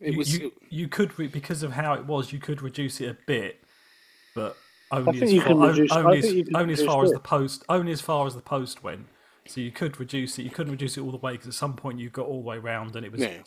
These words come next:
Speaker 2: hitting the cotton. Ba-, the air was then hitting the cotton.
Speaker 3: Yeah, yeah. Uh,
Speaker 2: Yeah.
Speaker 3: but I think you could reduce this because it's got that internal cap. You could close. You could turn the top, li-, like, the cap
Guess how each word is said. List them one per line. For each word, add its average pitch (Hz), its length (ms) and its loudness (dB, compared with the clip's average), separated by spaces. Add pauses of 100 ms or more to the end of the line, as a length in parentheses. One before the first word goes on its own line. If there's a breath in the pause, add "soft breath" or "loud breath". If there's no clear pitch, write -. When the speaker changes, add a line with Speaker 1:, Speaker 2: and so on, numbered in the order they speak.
(220)
Speaker 2:
hitting 117 320 -8
the 107 60 -12
cotton. 113 400 -10
Ba-, 104 200 -14
the 120 140 -10
air 113 100 -10
was 110 160 -16
then 117 160 -14
hitting 110 260 -14
the 110 60 -16
cotton. - 440 -10
Speaker 3:
Yeah, 165 220 8
yeah. 131 280 4 (240)
Uh, 131 140 0
Speaker 2:
Yeah. 110 160 2
Speaker 3:
but 143 80 4
I 160 80 8
think 151 240 -4
you 127 100 -4
could 117 160 -4
reduce 120 380 2
this 147 240 4
because 160 280 -4
it's 139 120 -4
got 135 100 0
that 127 140 -2
internal 123 420 0
cap. 95 400 -6 (520 loud breath)
You 127 120 8
could - 300 4
close. 123 340 6
You 127 160 6
could 123 160 0
turn 131 280 6
the 117 80 2
top, - 340 2 (1000 soft breath)
li-, 117 240 -2
like, 117 300 6
the 107 100 -2
cap 139 380 2